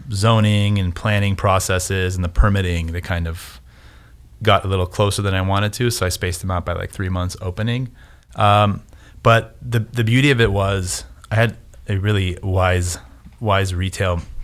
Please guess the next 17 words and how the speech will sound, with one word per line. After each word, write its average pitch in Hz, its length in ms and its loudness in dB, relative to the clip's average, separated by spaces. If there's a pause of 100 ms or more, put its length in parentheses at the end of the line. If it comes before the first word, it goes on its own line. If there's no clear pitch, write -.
(300)
uh, 90 260 -8
mind 90 500 -2
tell 87 180 -4
me 85 220 -2
that 80 180 -8 (800)
he's 101 100 -4
like, 98 120 -4
"You 113 80 -2
can 117 160 4
run 104 500 2
the 98 120 -4
one 98 260 0
store 104 280 0
at 95 60 0
a 90 60 -2
hundred 95 220 0
percent 101 360 -4